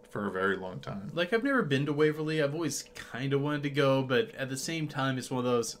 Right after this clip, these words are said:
Speaker 1: It's 'cause it's
Speaker 2: everyone
Speaker 1: expense-,
Speaker 2: goes
Speaker 1: it's 'cause it's expensive to get in.
Speaker 2: And everyone goes to Waverly.
Speaker 1: Yeah, that's true.
Speaker 2: It's like, why, why do I wanna go to, eh, trot the boards at some place where everyone's trotted the boards? I'd
Speaker 1: Yeah.
Speaker 2: rather go
Speaker 1: Mm.
Speaker 2: someplace, like, brand spanking new. That, that's one of the reasons I really like Ricky.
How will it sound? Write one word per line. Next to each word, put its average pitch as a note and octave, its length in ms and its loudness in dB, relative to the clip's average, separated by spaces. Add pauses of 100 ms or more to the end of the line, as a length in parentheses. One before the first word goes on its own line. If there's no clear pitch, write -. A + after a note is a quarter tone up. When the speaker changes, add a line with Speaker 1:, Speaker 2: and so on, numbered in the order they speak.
(120)
Speaker 1:
It's - 80 -10
'cause C#3 120 2
it's D#3+ 100 0
Speaker 2:
everyone C#3+ 340 4
Speaker 1:
expense-, B2+ 420 6
Speaker 2:
goes C3 80 -4
Speaker 1:
it's - 140 -6
'cause D#3 200 -2
it's D3 200 -8
expensive D3 680 -2
to C#3+ 60 -6
get D3 220 0
in. C#3 200 -2 (220)
Speaker 2:
And D#3+ 140 -2
everyone E3 280 4
goes A#2 200 2
to A2+ 60 -6
Waverly. G2+ 420 -4
Speaker 1:
Yeah, G2 120 -2
that's G2+ 140 -2
true. G#2+ 140 -6
Speaker 2:
It's C#3 120 -6
like, B2+ 220 -2
why, C#3+ 160 0
why D#3+ 160 2
do F#3+ 100 0
I F#3 40 2
wanna F3 220 -2
go D#3 180 6
to, C#3 420 2
eh, C#3 120 0
trot C#3+ 240 0
the C#3 80 0
boards C3+ 300 0
at A#2+ 80 -2
some B2+ 180 -2
place B2+ 380 -2
where C3+ 280 2
everyone's B2+ 440 2
trotted G#2+ 340 -4
the A2+ 80 -2
boards? E3 400 -10
I'd C#3 160 0
Speaker 1:
Yeah. F3 60 2
Speaker 2:
rather D#3 180 4
go C#3 180 4
Speaker 1:
Mm. C3+ 40 0
Speaker 2:
someplace, C#3 520 0
like, A2+ 300 -2 (480)
brand C#3 260 2
spanking C3 320 0
new. C#3 100 2
That, G3+ 220 4
that's A3+ 180 0
one C4 100 4
of - 20 4
the A#3+ 100 0
reasons A3 160 2
I G#3 60 4
really G#3 180 6
like G#3 240 4
Ricky. G#3 400 0